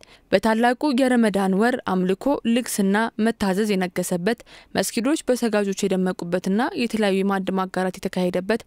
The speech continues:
የራህመት ወር እንደነበረ ገልጸዋል። በተለያዩ የሀገሪቱ አካባቢዎችም የተካሄዱ የጎዳና ላይ ኢፍጣር መርሃ ግብሮች አብሮነትንና አንድነትን የሚያጠናክሩ እንደነበሩ የገለጹት ፕሬዝዳንቱ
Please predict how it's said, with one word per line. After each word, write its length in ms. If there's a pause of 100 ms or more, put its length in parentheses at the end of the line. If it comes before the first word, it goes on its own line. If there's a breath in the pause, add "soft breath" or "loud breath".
(220 loud breath)
የራህመት 440
ወር 180
እንደነበረ 540
ገልጸዋል። 480 (360 loud breath)
በተለያዩ 500 (100)
የሀገሪቱ 500
አካባቢዎችም 600
የተካሄዱ 580
የጎዳና 480
ላይ 180
ኢፍጣር 340
መርሃ 300
ግብሮች 360 (260 loud breath)
አብሮነትንና 720 (100)
አንድነትን 400
የሚያጠናክሩ 760
እንደነበሩ 500
የገለጹት 440
ፕሬዝዳንቱ 500